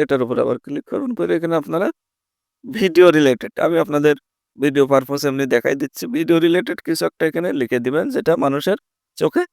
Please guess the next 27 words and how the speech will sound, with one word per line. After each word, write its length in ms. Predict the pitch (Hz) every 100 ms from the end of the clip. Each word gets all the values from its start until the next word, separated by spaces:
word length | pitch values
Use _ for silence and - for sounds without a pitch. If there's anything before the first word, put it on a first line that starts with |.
| _ _ 135
পড়ে, 240 | 120 120 214
মানুষের 360 | 151 147 185 214 - _ _ -
চোখে 260 | 165 - - 135
আটকায়, 300 | 135 - 123 135
ভিডিওটা 340 | 135 156 - 117
দেখতে 240 | 147 - 190 165
মানুষ 180 | 180 185 143
আগ্রহ 200 | 139 139
বোধ 120 | 131 -
করে, 140 | 117 120
অবশ্যই 260 | 175 180 170
কিছু 140 | 160 143
একটা 140 | - 131 123
লিখে 180 | 143 139
দিবেন। 200 | 156 190 - _ _ _ _ _ _ _ _ _
এরপর 260 | 196 196 196
আপনারা 320 | 175 220 160 160
কি 140 | 156
করবেন, 360 | 143 156 170 185 -
এখানে 260 | 160 170 160
দেখুন 240 | 156 170 -
আরো 240 | 147 170 180
একটি 240 | 175 - 160
অপশন 380 | 98 156 - 160 -
আছে, 260 | 147 - 175 247 _ _ _ _ _ _ _ _ _ _
এই 120 | 143
যে 140 | 147